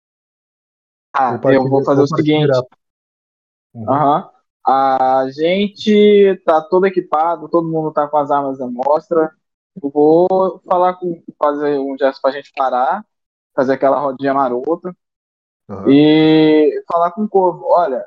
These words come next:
Speaker 1: a gente não pode chegar assim com tudo, entendeu? Tem civis ali no meio, a gente pode acabar se complicando.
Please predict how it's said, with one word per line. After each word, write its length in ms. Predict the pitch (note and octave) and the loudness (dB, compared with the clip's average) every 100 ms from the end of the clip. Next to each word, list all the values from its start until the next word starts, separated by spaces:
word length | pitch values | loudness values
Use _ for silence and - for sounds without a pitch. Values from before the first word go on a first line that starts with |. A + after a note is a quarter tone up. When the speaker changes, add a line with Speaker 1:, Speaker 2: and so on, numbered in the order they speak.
| _ | _
Speaker 1:
a 300 | B2+ B2+ B2+ B2 | -2 0 0 -2
gente 280 | B2 C3+ C#3+ | -8 -10 -6
não 240 | D#3 F#3 - | -6 -6 -4
pode 240 | D#3 E3+ | -4 -2
chegar 220 | F#3+ F#3+ F#3+ | -2 -2 -2
assim 180 | - - | -4 -4
com 120 | B3+ | -2
tudo, 460 | B3 G3 D3 A#2+ - _ _ _ _ _ _ | 2 2 2 -6 -14 _ _ _ _ _ _
entendeu? 360 | - A#2+ B2 D#3+ | -10 -4 0 0
Tem 280 | D3 C3 B2+ | 0 -2 -4
civis 480 | - D#3 D3+ F#3 E3 | -8 -6 0 2 2
ali 180 | D3+ D3 | -2 -2
no 140 | C#3+ | -8
meio, 300 | C3 C#3 E3 | -2 0 0
a 40 | C#3 | -2
gente 240 | C#3+ - | -6 -8
pode 260 | C3+ C3+ C3+ | -4 -2 -2
acabar 680 | C3+ D3 C3 B2+ D3 E3+ E3+ | -2 -2 0 0 2 0 -2
se 140 | F#3 | -4
complicando. 560 | F3+ F#3 A3+ F#3+ E3 | -4 -4 -4 -2 -2